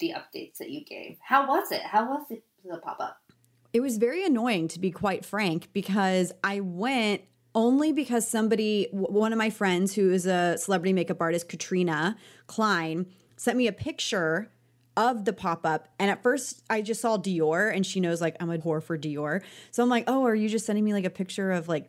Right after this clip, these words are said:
Speaker 2: sunset with Dior behind it?" And then it, I saw it. It's like, there was a vacant space that they turned into Fendi Skim. So it's not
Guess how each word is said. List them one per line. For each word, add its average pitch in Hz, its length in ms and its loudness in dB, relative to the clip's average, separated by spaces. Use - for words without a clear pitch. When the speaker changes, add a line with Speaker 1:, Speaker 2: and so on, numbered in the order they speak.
Speaker 2:
sunset 170 500 -2
with 160 120 -6
Dior 151 240 -2
behind 202 280 -2
it?" 226 120 0
And 185 160 4
then 180 80 4
it, 175 200 0
I 175 100 -2
saw 220 440 0
it. 151 220 -6
It's 180 180 -4
like, 175 220 -6
there 190 140 2
was 190 120 0
a 185 60 0
vacant 202 420 0
space 185 400 -2
that 170 120 -6
they 170 100 0
turned 190 340 0
into 175 240 -2
Fendi 160 320 -4
Skim. 131 300 -6
So 170 160 -2
it's 160 160 -2
not 208 240 2